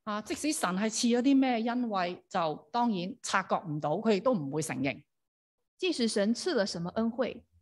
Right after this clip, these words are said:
Speaker 2: 他們也不會察覺，也不會承認。
Speaker 1: 啊，佢睇到嘅係，哎，我嘅努力。
Speaker 2: 他們看到的是自己的努力。
Speaker 1: 啊，我用我自己嘅手去做咗啲乜嘢嘢。
Speaker 2: 他們用自己的手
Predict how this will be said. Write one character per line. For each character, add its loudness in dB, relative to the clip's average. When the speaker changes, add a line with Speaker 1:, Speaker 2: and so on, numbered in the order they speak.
Speaker 2:
他 -2
們 2
也 4
不 -2
會 0
察 -6
覺， -12
也 -6
不 -6
會 0
承 -8
認。 -6
Speaker 1:
啊， 0
佢 2
睇 2
到 4
嘅 4
係， 0
哎， 2
我 2
嘅 2
努 2
力。 4
Speaker 2:
他 0
們 2
看 0
到 2
的 -4
是 -8
自 -8
己 -8
的 -8
努 -10
力。 -10
Speaker 1:
啊， -2
我 2
用 2
我 0
自 -2
己 0
嘅 4
手 4
去 2
做 -2
咗 -4
啲 -2
乜 -4
嘢 -4
嘢。 -8
Speaker 2:
他 -4
們 4
用 2
自 -6
己 -2
的 -4
手 -4